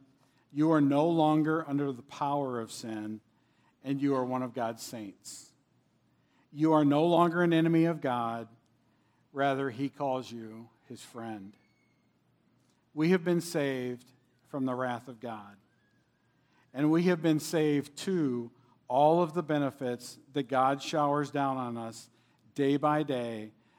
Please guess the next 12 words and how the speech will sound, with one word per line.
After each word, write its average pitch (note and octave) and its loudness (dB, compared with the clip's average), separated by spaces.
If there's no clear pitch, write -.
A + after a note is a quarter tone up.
because B2+ -6
we C3 -2
have C3+ -2
been B2 -4
reconciled G#2+ -8
to A#2+ -14
him. G2+ -14
As C#3 -6
we F#3 4
consider F3 2
that C#3 0
truth, A#2+ -8